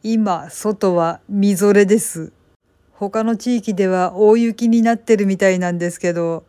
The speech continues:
うちの近辺はかろうじて雪混じりの雨というか、日雨というか、みぞれというか、とにかく冷たい雨が降っています。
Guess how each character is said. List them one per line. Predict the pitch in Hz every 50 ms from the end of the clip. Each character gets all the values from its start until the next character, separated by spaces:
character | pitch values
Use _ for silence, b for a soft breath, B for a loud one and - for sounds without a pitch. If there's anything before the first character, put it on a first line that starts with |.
| _ _ _
う | - 208
ち | 214 - - 202
の | 233 233
近 | 226 240 247 240 226
辺 | 202 240 214 202
は | 196 190 190 185 190 185
か | - - - 226 240 233
ろ | 240 240 247 247 247
う | 247
じ | 214 220 214
て | 196 - 220 214 208 208 190 147
雪 | 185 202 214 220 208 - 254 254
混 | 247 269 269 254
じ | 233 240
り | 208 214 202
の | 190 185 180 180 180
雨 | 196 208 208 208 196 190
と | - 185 180
い | 175 170
う | 170 170 165
か、 | - - 156
日 | 135 180 202 180 -
雨 | 240 233 220 220 220
と | 202 - 220 214
い | 214 208 214
う | 214 202 190
か、 | - - 185 180
み | 180 190 202
ぞ | 190 185 202 202
れ | 196 196
と | 190 - 202 196
い | 196 196
う | 190 185 175 160
か、 | - 175 160 156 156 165 - _ _ _ _ _ _ _ _ _ _ _
と | 226 226
に | 220 226
か | 202 208
く | 180 - 208 190 - - -
冷 | 233 220 226 220
た | 226 240 233
い | 240 240
雨 | 240 240 226 226 214
が | 196 196 175
降 | 156 190
っ | 190
て | 185 _ - 185
い | 175 170
ま | 170 165 170 180
す。 | - - 170 165 160 160 180